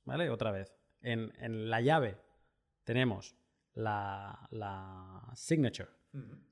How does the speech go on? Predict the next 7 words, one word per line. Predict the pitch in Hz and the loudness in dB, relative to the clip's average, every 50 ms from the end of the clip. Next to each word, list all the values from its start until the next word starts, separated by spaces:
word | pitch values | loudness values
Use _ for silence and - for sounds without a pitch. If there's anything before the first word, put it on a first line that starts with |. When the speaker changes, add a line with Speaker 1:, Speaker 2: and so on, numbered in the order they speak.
| _ | _
Speaker 1:
la | - 95 92 | -8 -8 -8
firma | - - - 147 135 127 120 120 | 0 4 6 6 6 6 6 4
digital, | 120 117 - 127 117 135 117 95 92 - - _ _ _ _ _ _ _ _ _ _ _ | 2 2 0 2 2 2 2 2 -2 -8 -18 _ _ _ _ _ _ _ _ _ _ _
que | - 95 | -8 -4
tiene | 107 107 120 131 | -2 0 0 0
narices, | 120 110 107 98 - - - 92 - - | 0 0 -2 -4 -6 -10 -16 -18 -14 -10
¿eh? | 113 143 | -10 -10